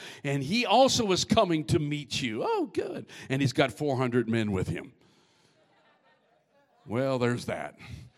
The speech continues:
This is gonna be the end or the biggest party we've ever had.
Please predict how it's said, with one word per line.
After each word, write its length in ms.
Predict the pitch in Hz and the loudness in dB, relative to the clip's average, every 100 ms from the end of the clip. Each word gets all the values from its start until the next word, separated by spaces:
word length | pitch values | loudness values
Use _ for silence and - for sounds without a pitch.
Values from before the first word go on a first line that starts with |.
| _ _ _ _ _ - | _ _ _ _ _ -4
This 220 | 147 139 | -2 -2
is 100 | 127 | -2
gonna 180 | 196 151 | 0 4
be 140 | 143 | 2
the 180 | 139 143 | 4 4
end 280 | 160 170 151 | 4 4 4
or 180 | 123 117 | 0 0
the 120 | 113 | -4
biggest 520 | - - 151 147 - | -4 2 4 4 0
party 420 | 156 139 135 127 | 0 0 0 -4
we've 340 | 113 120 117 113 | -4 -2 -2 -2
ever 200 | 107 101 | -4 -4
had. 280 | 98 78 | -4 -8